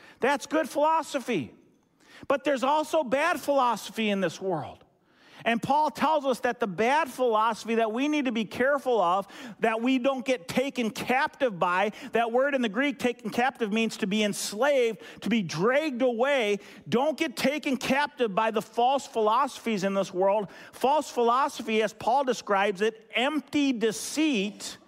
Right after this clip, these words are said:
It's lies with no substance, and it's rooted, Paul says, in human tradition and the elemental spirits of this world.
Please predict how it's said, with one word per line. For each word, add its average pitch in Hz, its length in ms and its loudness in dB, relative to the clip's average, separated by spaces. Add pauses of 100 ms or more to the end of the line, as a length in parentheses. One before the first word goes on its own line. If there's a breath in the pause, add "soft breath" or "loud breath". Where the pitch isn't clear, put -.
(360)
It's 233 260 -2
lies 226 720 0
with 208 220 -2
no 254 340 2
substance, 220 1040 -2 (280 loud breath)
and 220 180 0
it's 214 260 -2
rooted, 240 680 0
Paul 202 300 0
says, 196 460 0 (280 loud breath)
in 196 180 -2
human 285 600 0
tradition 196 880 -2 (280 loud breath)
and 190 200 2
the 185 160 -2
elemental 202 600 0
spirits 185 560 -2
of 156 80 0
this 147 200 -2
world. 151 360 0